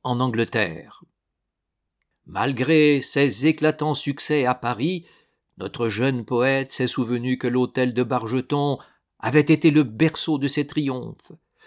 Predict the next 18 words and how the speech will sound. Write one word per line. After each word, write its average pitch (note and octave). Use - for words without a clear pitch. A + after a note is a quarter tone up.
que D3
l'aristocratie A#2+
angoumoisine C#3
avait B2+
applaudi D#3
la D#2+
première A2+
à B2
ses B2
poésies, A2
que G#2+
l'épouse A2+
de A#2
monsieur A#2+
le A#2
comte A#2
du G2
Châtelet, D3